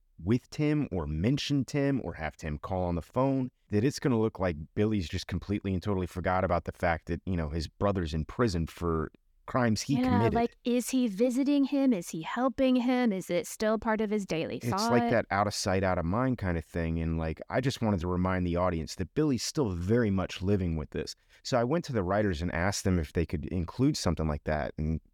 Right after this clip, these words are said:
Speaker 1: sure enough, like, one episode later, bam, there it was. And I was so thankful.
Speaker 2: So necessary.
Speaker 1: Yeah, so thankful that that happened.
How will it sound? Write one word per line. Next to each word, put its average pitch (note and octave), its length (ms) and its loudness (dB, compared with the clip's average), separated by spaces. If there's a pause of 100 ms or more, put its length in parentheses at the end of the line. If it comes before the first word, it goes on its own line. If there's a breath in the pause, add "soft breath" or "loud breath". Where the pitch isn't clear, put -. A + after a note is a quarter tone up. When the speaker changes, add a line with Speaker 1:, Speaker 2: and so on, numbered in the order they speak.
(240)
Speaker 1:
sure G#2+ 280 -2
enough, E2+ 280 -2 (180)
like, F2+ 160 -2
one A2 240 2
episode G#2+ 420 0
later, G#2 300 2
bam, F2+ 360 0
there E2+ 160 0
it - 60 -8
was. E2+ 440 -2
And F2+ 320 0
I F#2+ 100 2
was F2+ 140 0
so C3+ 180 2
thankful. A2 600 0
Speaker 2:
So C#4 360 2
necessary. B3+ 680 2
Speaker 1:
Yeah, F3+ 60 2
so E3+ 220 4
thankful B2 500 0
that F2 160 0
that F#2 220 -2
happened. G2 580 -4